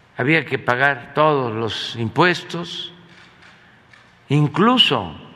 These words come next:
de manera perversa. Manejaron durante mucho tiempo los defensores del neoliberalismo que el problema fiscal de México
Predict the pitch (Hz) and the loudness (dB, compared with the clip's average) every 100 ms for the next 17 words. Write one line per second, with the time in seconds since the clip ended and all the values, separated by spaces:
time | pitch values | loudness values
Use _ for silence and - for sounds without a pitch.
0 | - - - - _ _ _ - _ 110 | -20 -20 -20 -20 _ _ _ -20 _ -8
1 | 113 117 139 175 180 165 143 123 107 98 | -4 -2 0 2 4 4 4 2 0 -6
2 | 90 87 87 85 82 85 117 113 127 190 | -8 -8 -10 -10 -12 -2 0 2 0 0
3 | 175 - - - - - - - - - | -4 -12 -12 -18 -20 -20 -20 -20 -20 -20
4 | _ _ _ _ _ _ _ _ _ _ | _ _ _ _ _ _ _ _ _ _
5 | 104 123 120 156 165 160 127 120 95 113 | -4 -2 2 2 2 0 0 0 0 -4
6 | 165 160 143 131 139 131 226 - - - | -2 -2 -2 0 -2 -4 -8 -10 -14 -16
7 | - - - - - _ _ _ _ _ | -20 -20 -20 -20 -20 _ _ _ _ _
8 | _ _ _ 110 110 120 107 - - - | _ _ _ -6 0 0 0 -4 -4 -6
9 | - - - - - _ - - - - | -12 -20 -20 -20 -20 _ -20 -20 -20 -20
10 | - - _ _ - - _ _ _ _ | -20 -20 _ _ -20 -20 _ _ _ _
11 | _ _ _ - 110 110 113 98 156 156 | _ _ _ -4 -2 0 0 2 2 0
12 | 110 113 107 107 117 117 120 120 117 135 | -2 -2 -2 -4 -2 -2 0 0 0 -2
13 | 156 151 190 180 - 131 117 123 123 180 | -2 -2 -4 -8 -4 -4 -2 0 2 2
14 | 214 180 135 117 - 151 175 165 143 123 | 2 0 -2 -6 0 0 0 -2 -4 -2
15 | 135 165 143 220 | -4 -6 -6 -4